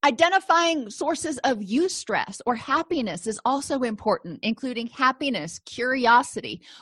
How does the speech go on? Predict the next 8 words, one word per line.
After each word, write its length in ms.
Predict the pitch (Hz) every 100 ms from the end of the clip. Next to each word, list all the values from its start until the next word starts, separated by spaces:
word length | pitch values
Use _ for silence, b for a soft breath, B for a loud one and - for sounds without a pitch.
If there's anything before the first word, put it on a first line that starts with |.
| B
What 140 | 254
are 80 | 302
some 200 | - 269
other 180 | 254 233
positive 800 | - 240 233 247 240 220 220 190
emotions 760 | 196 196 208 - 180 165 165 -
that, 280 | 185 165 - _ b b -
um, 560 | 202 165 101 82 196